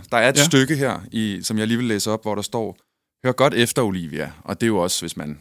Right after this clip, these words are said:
Speaker 1: bare sådan nogenlunde læser forsiden, øh, forfatterens
Speaker 2: <laughs>
Speaker 1: mellemnavn.
Speaker 2: Ja.
Speaker 1: Øh,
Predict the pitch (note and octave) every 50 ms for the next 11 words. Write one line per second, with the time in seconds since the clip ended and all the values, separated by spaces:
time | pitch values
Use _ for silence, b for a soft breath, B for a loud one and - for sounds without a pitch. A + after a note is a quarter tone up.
0 | D#2+ F#2+ - D2+ D2 D2+ - F2+ F2 E2+ F2+ A2+ C3+ B2 G#2 G2 G#2 G2+ G2 F2
1 | - A2+ G2+ - G2 G2 G2 A2 A2 G2+ G2 G2+ F2 - F2+ F#2+ F2+ D2 - -
2 | _ _ - - B2 - G2+ F#2+ - G2+ F#2+ G#2 G#2 C3+ - - F#2 G2+ A2 C3+
3 | E3 F3 D#3+ C#3 B2+ B2 B B B B2+ B2 A#2+ - G#2+ G#2+ G#2+